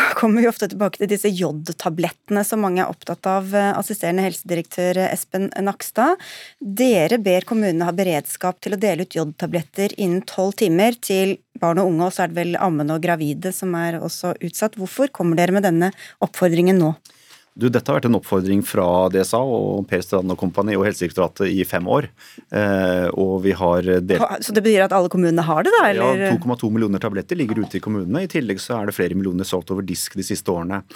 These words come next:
Speaker 2: Men det har blitt aktualisert nå på grunn av de omstendighetene vi alle ser. Eh, og da tenker vi at det er lurt å minne kommunene på at man må ikke bare sørge for at man har dette lagret,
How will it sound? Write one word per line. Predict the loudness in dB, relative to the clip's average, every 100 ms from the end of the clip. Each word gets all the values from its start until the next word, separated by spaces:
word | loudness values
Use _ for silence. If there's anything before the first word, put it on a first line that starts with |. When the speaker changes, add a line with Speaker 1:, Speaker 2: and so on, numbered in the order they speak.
| -20 -20 -6
Speaker 2:
Men | -2 0 0
det | 0
har | -2
blitt | -2 -4
aktualisert | -4 -4 -2 -2 -2
nå | -2
på | 0
grunn | 2 4
av | 4
de | 2
omstendighetene | 2 2 2 2 0 2 2 2
vi |
alle | 2 2
ser. | 0 0 -4 -16 -20 -4
Eh, | 0 2
og | 4 4
da | 4 4
tenker | 0 -2 0
vi | 0
at | 2
det | 0
er |
lurt | 2 0 0 0
å | 2 4
minne | 4 2
kommunene | 0 -2 0 0
på | 0 0 2 0
at | -6 -2 0
man | 2
må | 0 -2
ikke | -4 -4
bare | 0
sørge | 0 0
for | 0
at | -2
man | 0
har | 2 2
dette | 2 0
lagret, | 0 2 0